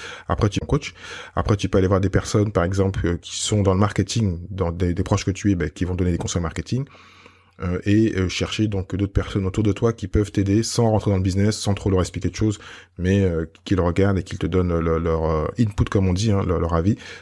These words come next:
euh, parce que, bah, tu connais pas tout et que toi, t'étais vraiment la tête dans le guidon et que tu peux pas donc tout faire.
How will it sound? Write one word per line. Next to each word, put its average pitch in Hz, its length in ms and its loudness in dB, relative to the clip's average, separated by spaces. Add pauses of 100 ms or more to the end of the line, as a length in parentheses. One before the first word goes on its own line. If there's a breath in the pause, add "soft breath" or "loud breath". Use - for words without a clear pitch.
(120)
euh, 85 140 0
parce - 180 -2
que, 90 80 0
bah, 90 140 2
tu - 160 -8
connais 82 200 0
pas 80 140 -2
tout 104 200 0
et 90 100 2
que - 80 -8
toi, 101 100 0
t'étais - 220 -4
vraiment 98 180 2
la 87 120 2
tête 110 200 2
dans 107 100 2
le 98 60 4
guidon 95 280 2
et - 20 2
que 101 60 -8
tu - 100 -8
peux - 80 -8
pas 98 160 0
donc 95 200 -6
tout - 120 -12
faire. - 240 -12